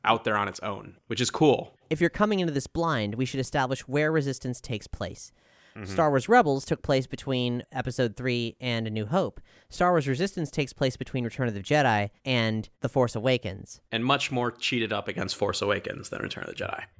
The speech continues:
Speaker 2: Yeah, six months. Crazy. So they clearly have intentions of this series having plot threads that run tandem to the events of The Force Awakens. That is baked into the agenda of this show. They might not be outright saying it right now, but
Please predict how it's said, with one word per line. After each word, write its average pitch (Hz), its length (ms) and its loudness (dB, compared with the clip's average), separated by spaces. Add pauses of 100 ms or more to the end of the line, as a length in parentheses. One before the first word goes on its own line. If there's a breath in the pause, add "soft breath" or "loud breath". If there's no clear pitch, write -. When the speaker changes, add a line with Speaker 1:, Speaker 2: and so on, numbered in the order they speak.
Speaker 2:
Yeah, 135 400 2
six - 420 0
months. 180 580 2 (280)
Crazy. 233 500 2
So 180 180 4
they 214 280 2 (260 soft breath)
clearly 233 520 4
have 165 240 0
intentions 143 640 0
of 120 460 2 (380)
this 147 540 2
series 156 580 2
having 151 400 0
plot 135 380 -6
threads 123 320 2
that 131 120 0
run 127 440 0
tandem 131 640 -2
to 139 200 -2
the 123 140 0
events 107 480 -4 (460 soft breath)
of 127 160 2
The 117 80 0
Force 110 240 -2
Awakens. 101 560 -8 (120)
That 143 360 0
is 139 180 2
baked 139 320 2
into 139 320 -2
the 123 140 0
agenda 127 500 0
of 113 160 0
this 110 160 0
show. 95 300 0
They 113 80 -2
might 151 180 0
not 151 140 0
be 143 100 4
outright 135 320 2
saying 180 240 2
it 143 80 -2
right 139 220 0
now, 123 260 2
but 120 240 0